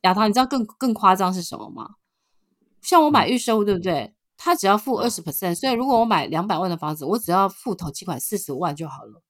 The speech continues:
Speaker 1: 然后三年盖好，我再把尾款付清就好了。
Speaker 2: 啊，真的哦？这太
Speaker 1: 对啊。
Speaker 2: <laughs>三年付就好了，对。
Speaker 1: 两三年他盖好你就付清就好，所以你会不会觉得你买房这一件事情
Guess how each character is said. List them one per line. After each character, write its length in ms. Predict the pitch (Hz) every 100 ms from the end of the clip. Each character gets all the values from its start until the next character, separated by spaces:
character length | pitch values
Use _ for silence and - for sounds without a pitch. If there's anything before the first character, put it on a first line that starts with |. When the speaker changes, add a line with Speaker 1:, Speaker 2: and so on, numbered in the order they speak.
| _ _
Speaker 1:
然 120 | 175
后 60 | 240
三 260 | - 262 262
年 140 | 185
盖 140 | 220
好， 140 | 196 143
我 60 |
再 140 | 156 190
把 200 | 151 -
尾 140 | 135
款 180 | 165 151
付 140 | 156 151
清 180 | 135
就 120 | 147 156
好 140 | 156
了。 60 | - _ _ _ _ _ _
Speaker 2:
啊， 120 | - 127
真 120 | 135
的 60 |
哦？ 180 | 104 - -
这 80 |
太 140 | 117 127
Speaker 1:
对 100 | -
啊。 680 | - _ - 277 440 392 381
Speaker 2:
<laughs> 0 |
三 100 | 151
年 180 | 131 127 _ 123
付 140 | 131 120
就 100 | 120
好 140 | 92
了， 100 | 92 95 -
对。 180 | 101 - _ _ _ _ _ _ _ -
Speaker 1:
两 160 | 196 214
三 180 | 381 392
年 140 | 277
他 80 | 294
盖 180 | 320 277
好 120 | 190
你 60 |
就 120 | 170 214
付 160 | 233
清 140 | 214 202
就 80 | 202
好， 100 | 139
所 140 | 339
以 20 |
你 80 | 285
会 60 | 294
不 40 |
会 60 | 254
觉 80 |
得 80 | 233
你 180 | 196 185
买 200 | 185 170
房 180 | 170 190
这 120 | 247
一 40 |
件 160 | 240 254
事 140 | 240
情 240 | 226 196